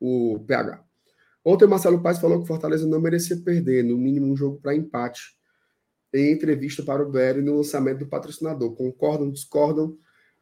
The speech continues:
Eu acho que um empate seria, tecnicamente, o resultado mais justo, tá? Mas eu acho que pelo comportamento de quem jogou em casa, diante de mais de quarenta mil pessoas,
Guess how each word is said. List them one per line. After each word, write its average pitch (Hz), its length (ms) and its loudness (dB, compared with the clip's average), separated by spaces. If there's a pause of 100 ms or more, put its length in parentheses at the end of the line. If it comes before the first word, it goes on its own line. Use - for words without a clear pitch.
(1120)
Eu 208 200 10
acho 202 180 4
que 214 80 -4
um 208 100 2
empate 170 460 -2
seria, 143 840 0 (480)
tecnicamente, 180 680 0
o 165 60 -6
resultado 151 400 -2
mais 156 180 0
justo, 110 440 -8 (880)
tá? 104 280 -14 (400)
Mas 143 220 0
eu 165 100 2
acho 170 220 0
que 175 60 -6
pelo 190 420 6
comportamento 165 1120 -2 (1080)
de 117 200 -14
quem 151 200 2
jogou 147 380 0
em 147 100 -2
casa, 107 540 -6 (260)
diante 120 320 -6
de 117 80 -10
mais 123 240 -2
de 147 60 -10
quarenta 139 420 -2
mil 127 140 -4
pessoas, 123 680 -6